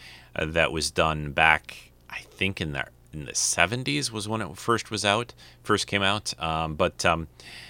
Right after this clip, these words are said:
and, uh, this is directed by Luc Besson, who people will know from The Fifth Element, uh, which is a very, uh, visual, uh, spectacle kind of a movie.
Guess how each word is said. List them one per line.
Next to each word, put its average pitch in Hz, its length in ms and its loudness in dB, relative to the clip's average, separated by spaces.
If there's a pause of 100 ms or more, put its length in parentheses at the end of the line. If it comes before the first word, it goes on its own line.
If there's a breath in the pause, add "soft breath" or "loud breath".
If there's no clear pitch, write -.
(400 loud breath)
and, 107 640 6
uh, 90 280 2
this 113 240 0
is 110 40 -4
directed 113 280 6
by 92 140 6
Luc 104 360 2
Besson, 110 520 2
who 87 460 -2
people 90 380 -2
will 87 80 0
know 82 200 0
from 82 200 -8
The 71 80 -6
Fifth - 340 -8
Element, 101 560 -2 (380 soft breath)
uh, 71 420 2
which 80 260 -6
is 78 120 -2
a 73 60 -6
very, 78 520 0
uh, 67 240 -6
visual, 87 960 4
uh, 69 260 -2
spectacle - 680 0
kind 82 220 -2
of 73 80 -6
a 73 80 -4
movie. 80 440 -2